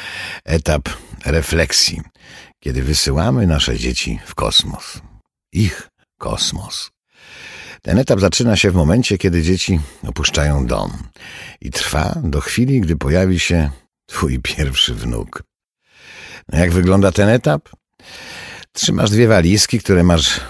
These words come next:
wnieść na trzecie piętro w nowym akademiku twojej córki. Ona zdążyła już zamienić się ze współlokatorką na łóżka. Już na początku korytarza dociera do ciebie głos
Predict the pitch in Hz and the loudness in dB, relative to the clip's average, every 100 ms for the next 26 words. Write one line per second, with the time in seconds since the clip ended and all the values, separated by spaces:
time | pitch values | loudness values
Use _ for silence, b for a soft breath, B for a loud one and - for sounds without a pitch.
0 | B - 64 90 80 - 73 - 82 76 | B -6 0 2 2 0 -2 0 0 -2
1 | 67 76 76 76 67 82 80 71 71 64 | -2 -2 0 0 0 0 0 0 -2 -2
2 | 67 76 78 71 57 _ _ - 80 82 | 0 -2 -2 -4 -4 _ _ -4 0 2
3 | 78 - 80 67 - - - - B B | 0 0 0 -2 -6 -12 -18 -20 B B
4 | B B - 73 78 76 82 73 98 69 | B B -4 0 0 2 2 2 2 2
5 | 60 - - - _ 60 67 78 85 64 | 0 -2 -2 -6 _ -6 0 2 2 0
6 | 52 - 57 58 - 80 73 71 62 69 | -2 -4 -4 -4 -6 -4 -2 -2 -4 -4
7 | 65 67 62 58 - - - - _ B | -2 -2 -2 -2 -6 -8 -16 -20 _ B
8 | B B B B B B - 110 107 98 | B B B B B B 0 2 2 2
9 | 143 139 120 95 82 76 78 95 101 85 | 2 0 0 2 2 2 2 2 2 2
10 | 98 92 82 80 92 80 73 82 82 - | 2 2 2 2 2 2 2 2 0 -2